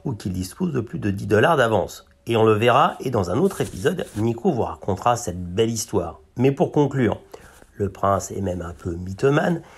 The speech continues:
puisqu'il n'hésite pas à déclarer à qui veut l'entendre qu'il a couru les vingt-quatre heures du Mans, sans jamais apparaître sur aucune liste des participants.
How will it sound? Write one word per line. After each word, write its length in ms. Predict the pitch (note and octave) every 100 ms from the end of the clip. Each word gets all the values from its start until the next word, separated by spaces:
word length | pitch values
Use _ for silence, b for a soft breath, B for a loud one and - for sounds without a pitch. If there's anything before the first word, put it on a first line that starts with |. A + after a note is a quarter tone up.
| B _
puisqu'il 320 | C#3 A2+ -
n'hésite 300 | A2+ A2+ A#2+
pas 100 | C3
à 60 | A2+
déclarer 640 | A2+ G#2 A#2 A#2+ C#3 - B B -
à 120 | F2+
qui 220 | - G2
veut 100 | G#2+
l'entendre 480 | B2 C#3 E3 E3 E3
qu'il 140 | A#2+
a 80 | G#2+
couru 260 | - A2+ A2+
les 120 | G#2+
vingt-quatre 400 | A2 G#2 G2 G2
heures 80 | F#2+
du 120 | B2
Mans, 240 | C3+ E3+ B B B
sans 180 | - G2+
jamais 260 | G2+ F#2+
apparaître 640 | F2+ F2+ G#2 A#2+ E3 - G#2
sur 180 | -
aucune 280 | G2+ G2+ A2+
liste 160 | D#3 C#3
des 100 | C#3
participants. 800 | C#3 - D3+ B2+ C#3+ A2+ F2+